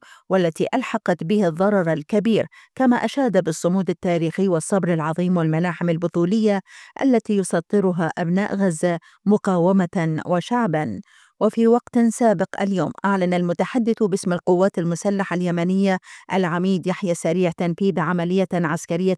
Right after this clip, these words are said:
نوعية استهدفت مطار اللد بن غوريون في منطقة يافا المحتلة بصاروخ باليستي فرد صوتي،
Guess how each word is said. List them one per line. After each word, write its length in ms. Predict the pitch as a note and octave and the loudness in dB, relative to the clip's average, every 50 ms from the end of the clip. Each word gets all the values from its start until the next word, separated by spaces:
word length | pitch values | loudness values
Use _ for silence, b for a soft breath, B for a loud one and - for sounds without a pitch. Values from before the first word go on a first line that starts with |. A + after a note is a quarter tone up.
| - | 0
نوعية 580 | F3 F3+ F3+ F3+ E3 E3 F3 G#3+ A#3 A#3 G#3+ - - G3 F#3 F#3 B B B B B B - | 0 0 0 0 0 0 0 2 2 2 2 0 0 -2 -2 -2 B B B B B B -6
استهدفت 600 | A3+ - - D4+ C#4+ B3+ F3 A3 G#3+ G#3+ F#3+ F#3 | -6 -2 0 0 0 2 2 2 2 2 0 0
مطار 380 | G3 F3+ - G#3 G3+ G3+ F#3 F3+ | 0 -2 0 0 2 2 2 2
اللد 240 | F3+ E3+ F#3+ F#3+ D#3+ | 2 2 0 0 0
بن 360 | D#3 D#3 F#3+ F#3 E3 E3 E3 | -2 -4 -2 -2 0 0 0
غوريون 540 | D#3+ D3+ D#3 D#3+ E3+ F#3 G#3 A#3 B3 A#3+ A3+ B B B B B | 0 0 0 2 2 4 4 4 4 2 2 B B B B B
في 180 | - G3+ F#3 F3+ | -2 0 0 2
منطقة 500 | F3+ G#3 A#3 A#3 - G#3+ - - F#3 - - - | 2 2 2 2 0 -2 -4 -4 -6 -6 -2 0
يافا 300 | F#3+ F#3 G3+ - - F#3+ | 0 0 0 0 0 -2
المحتلة 580 | E3+ D#3+ E3 E3 - - - G#3+ G#3 E3+ D#3 - b b b b b b - | 0 0 -2 -4 -2 0 0 2 2 2 0 -2 b b b b b b 0
بصاروخ 640 | E3+ G3+ - - F3+ D#3 D3 C#3+ E3 F3+ - - | 0 0 2 2 0 0 2 2 0 0 0 0
باليستي 760 | F#3+ F3+ F3 F3+ E3+ E3 E3 E3+ - - F#3 F#3+ F#3 F3+ E3+ | -2 0 0 0 0 0 0 -2 0 0 0 2 2 0 0
فرد 260 | D#3 - G3 F3+ E3+ - | -2 -2 -2 -2 -2 -2
صوتي، 600 | - - - F#3+ G3 A3 G#3 - A3 A3+ B3 A#3+ | -6 -6 -2 0 0 0 0 0 0 0 0 0